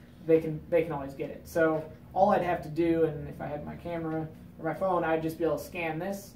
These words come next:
and then decrypt it and bring it right into my wallet and then spend it. Um, and so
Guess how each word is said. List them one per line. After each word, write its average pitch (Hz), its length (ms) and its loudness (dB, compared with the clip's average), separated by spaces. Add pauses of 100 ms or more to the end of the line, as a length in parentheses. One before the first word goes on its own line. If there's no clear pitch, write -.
and 151 160 -6
then 147 300 -8
decrypt 160 380 -2
it 160 140 0
and 156 120 -8
bring 160 180 -2
it 160 100 -8
right 160 180 2
into 151 180 -4
my 143 180 -4
wallet 139 400 -4
and 147 100 -10
then 135 120 -10
spend 143 320 -10
it. - 100 -18 (600)
Um, 139 360 0 (140)
and 160 140 -4
so 160 420 2